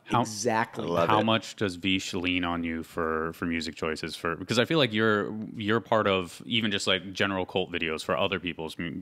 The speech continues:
Speaker 1: music choices and stuff like that. I feel like you're so immersed in that. Like, I feel like you have a catalog of, like, potential spots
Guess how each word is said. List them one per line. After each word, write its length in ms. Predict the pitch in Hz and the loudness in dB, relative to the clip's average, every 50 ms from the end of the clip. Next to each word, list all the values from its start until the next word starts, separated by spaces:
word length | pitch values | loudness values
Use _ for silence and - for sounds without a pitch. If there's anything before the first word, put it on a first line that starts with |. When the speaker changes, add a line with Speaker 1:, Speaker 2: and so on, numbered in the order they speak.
| - | -6
Speaker 1:
music 300 | - - 90 82 80 82 | -4 -4 -4 -4 -6 -6
choices 400 | - - 85 80 78 - 85 80 | -4 -2 -2 -2 -2 -4 -6 -6
and 120 | 82 80 80 | -6 -6 -4
stuff 240 | - 85 80 - - | -2 -2 -2 -2 -2
like 140 | 80 78 | -4 -4
that. 220 | - 85 80 78 76 | -2 0 0 0 0
I 80 | 80 | -2
feel 180 | 80 - 98 92 | -2 0 0 2
like 220 | 90 87 85 - | 2 0 0 -2
you're 100 | 87 85 82 | -2 -4 -2
so 320 | - - 87 85 85 87 | -2 0 0 2 2 0
immersed 600 | 82 - 90 85 82 82 82 82 - - - - - | -2 -2 -4 -4 -2 -2 -2 -2 -2 -2 -4 -4 -4
in 220 | - 95 87 82 | -6 -6 -4 -2
that. 280 | 82 82 82 80 80 - _ - - - - _ _ | -2 -2 0 -2 -4 -6 _ -20 -20 -20 -20 _ _
Like, 100 | - 92 | -6 -6
I 40 | 87 | -4
feel 120 | - 107 | -2 0
like 120 | 98 95 87 | 0 0 2
you 100 | 92 92 | 2 2
have 120 | 87 80 | 2 0
a 40 | 78 | -2
catalog 720 | - - - - 82 85 82 80 82 80 78 76 76 73 - - | -6 -8 -6 -4 -2 -2 0 0 0 0 0 0 -2 -4 -8 -8
of, 180 | - 80 78 | -8 -8 -6
like, 260 | 82 80 78 76 76 - - - - _ _ _ _ _ _ _ _ _ _ _ _ _ _ _ _ _ _ _ _ | -4 -4 -4 -4 -2 -4 -4 -4 -6 _ _ _ _ _ _ _ _ _ _ _ _ _ _ _ _ _ _ _ _
potential 360 | - 95 - 101 98 - 95 78 | -6 -2 0 0 0 0 -2 -2
spots 480 | - - - 95 92 95 92 - - | -2 2 4 4 6 4 4 2 -2